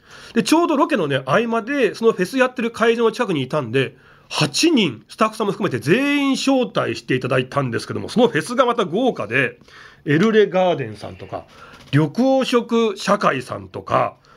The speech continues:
まあ、エイチワイさんとかね、サンボマスターさんとか、そうそうたるメンバー。で、もちろん全部は見られなかったんですけども、その湘南の風の皆さんのね、ステージをめがけて行ったら、その前後の、まあ、えー、ステージを見られたんですね。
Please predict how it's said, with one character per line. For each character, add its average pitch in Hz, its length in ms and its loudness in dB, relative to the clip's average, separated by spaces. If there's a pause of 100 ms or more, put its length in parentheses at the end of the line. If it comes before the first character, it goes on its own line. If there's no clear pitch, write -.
(120)
ま 135 100 2
あ、 127 60 2
エ 139 80 2
イ 139 80 -2
チ 147 160 -6
ワ 143 140 2
イ 131 80 0
さ 117 160 -6
ん 107 80 -8
と 110 100 -8
か 101 140 -8
ね、 135 240 0
サ 139 160 -2
ン 147 80 -4
ボ 160 80 2
マ 156 120 2
ス - 60 -6
タ 123 120 -6
ー - 20 -12
さ 117 120 -6
ん 117 60 -8
と 113 60 -12
か、 98 80 -12
そ 233 240 2
う - 20 2
そ 311 160 0
う - 20 -2
た 277 100 4
る 226 60 0
メ 160 100 -2
ン 120 60 -8
バ 104 140 -14 (460)
ー。 - 20 -20
で、 277 80 0
も 294 80 4
ち 349 60 0
ろ 349 80 4
ん - 20 2
全 349 220 0
部 320 80 2
は 214 40 0
見 190 80 2
ら 233 60 2
れ 240 60 0
な 240 80 0
か - 80 0
っ - 80 -10
た 147 100 -4
ん 139 60 -4
で 127 80 -6
す - 80 -16
け 196 80 -6
ど 240 80 -4
も、 311 200 0
そ 202 120 -2
の 170 80 2
湘 208 140 2
南 202 200 2
の 185 80 0
風 170 500 0
の 185 120 -2
皆 185 200 2
さ 175 140 -2
ん 127 40 -4
の 117 80 -8
ね、 233 140 2
ス - 80 -8
テ 220 200 0
ー - 20 0
ジ 165 140 0
を 135 40 2
め 127 140 2
が 269 100 4
け 208 140 -4
て 147 360 -4
行 139 120 -10
っ - 20 -20
た 185 140 -2
ら、 170 240 2 (220)
そ 302 140 0
の 185 60 0
前 415 300 2
後 156 280 -2 (360)
の、 311 240 4
ま 196 140 2
あ、 139 140 0 (360)
え 156 300 2
ー、 147 40 0
ス 147 60 -12
テ 208 140 6
ー - 20 4
ジ 151 80 0
を 127 40 0
見 135 100 -2
ら 160 60 2
れ 135 100 -2
た 107 80 -12
ん - 20 -14
で 95 60 -16
す - 80 -6
ね。 285 140 -2